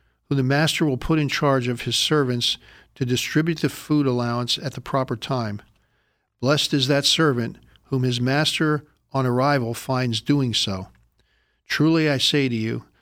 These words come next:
the master will put the servant in charge of all his property. But if that servant says to himself, 'My master is delayed in coming,'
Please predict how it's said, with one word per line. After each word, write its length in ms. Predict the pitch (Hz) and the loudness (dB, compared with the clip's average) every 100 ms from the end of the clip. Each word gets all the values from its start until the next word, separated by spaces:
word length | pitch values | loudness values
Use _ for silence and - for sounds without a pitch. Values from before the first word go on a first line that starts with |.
| _ - | _ -4
the 80 | |
master 400 | 120 139 147 - | 0 2 0 2
will 100 | 151 | 0
put 220 | 143 151 135 | 0 -2 0
the 80 | |
servant 420 | - - 131 135 139 | -2 2 0 0 -2
in 100 | 123 | -2
charge 480 | - 123 117 110 | 0 0 0 -2
of 140 | 117 113 | -4 0
all 200 | 123 131 | 0 2
his 160 | 127 | 0
property. 600 | - 131 117 - 104 - _ _ _ _ _ _ _ _ - | -2 -2 -2 -2 -8 -10 _ _ _ _ _ _ _ _ -4
But 80 | 135 | -2
if 100 | - | 2
that 160 | 143 | 2
servant 380 | - 170 170 147 | 2 2 2 2
says 280 | - 143 127 | 2 0 0
to 80 | 135 | -2
himself, 720 | 123 - 120 110 110 - - _ _ 127 | 0 0 -2 -4 -6 -10 -20 _ _ -2
'My 100 | 123 | 0
master 440 | 147 175 - 147 | 2 2 0 0
is 140 | 127 | -2
delayed 320 | 131 131 135 120 | 0 2 2 2
in 100 | 113 | -2
coming,' 420 | - 120 110 | -2 -2 -2